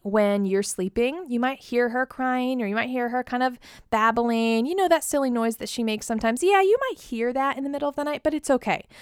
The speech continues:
because mommy and daddy always have her. We've always gonna respond. We're always gonna be here for her, and it's okay. You don't have to worry about it." So when I'm working with siblings, um, whether we are sleep training both of them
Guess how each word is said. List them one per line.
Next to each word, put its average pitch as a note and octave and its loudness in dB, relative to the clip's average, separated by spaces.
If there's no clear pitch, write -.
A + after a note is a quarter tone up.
because A#3 0
mommy A#3+ 2
and C4 -4
daddy G3 2
always A#3 6
have F#3 0
her. A3+ 0
We've A3+ -2
always A3 4
gonna D4 -2
respond. B3 0
We're F#3+ -4
always F#3 4
gonna D4+ -2
be C4 -2
here A#3 0
for G#3 0
her, G3 2
and G#3 0
it's G#3 -2
okay. G#3+ 0
You G3 -4
don't F#3+ -2
have F3+ -6
to F3+ 0
worry F3 -2
about - -6
it." - -12
So A3 4
when A3+ 2
I'm A#3 2
working A3+ 0
with D#4+ -2
siblings, A#3+ -2
um, F#3+ -4
whether G3 2
we G3+ 0
are G3 6
sleep G#3+ -4
training G3 -2
both F3 -8
of B3 -2
them D#4 6